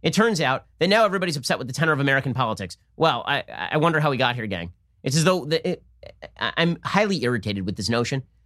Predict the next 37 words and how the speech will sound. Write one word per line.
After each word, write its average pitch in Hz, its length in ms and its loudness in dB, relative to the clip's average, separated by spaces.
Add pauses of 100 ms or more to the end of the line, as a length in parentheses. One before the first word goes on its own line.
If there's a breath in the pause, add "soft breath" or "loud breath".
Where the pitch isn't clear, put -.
(140)
that 175 120 4
is 156 120 2
very 175 300 2
central 123 300 -2
to 117 80 -2
American 117 320 2
politics 123 340 -2
right 131 140 0
now, 139 160 0 (160 soft breath)
that 156 180 -2
every 185 240 2
bad 139 240 2
thing 151 140 2
began 127 320 2
and 117 80 0
ended 120 220 0
with 110 100 -6
Donald 117 220 0
Trump. 78 260 -6 (140)
Donald 220 200 2
Trump 208 200 0
didn't 180 220 0
appear 113 460 -2 (160 loud breath)
and 151 120 4
then 156 100 4
speak - 380 -2
words 135 480 0 (120)
and 143 120 -2
politics 156 360 -2
came 135 240 0
into 131 140 2
being. 95 340 -4 (220)
Donald 202 200 2
Trump 196 160 0
is 147 120 -4
a 160 80 0
result 143 400 0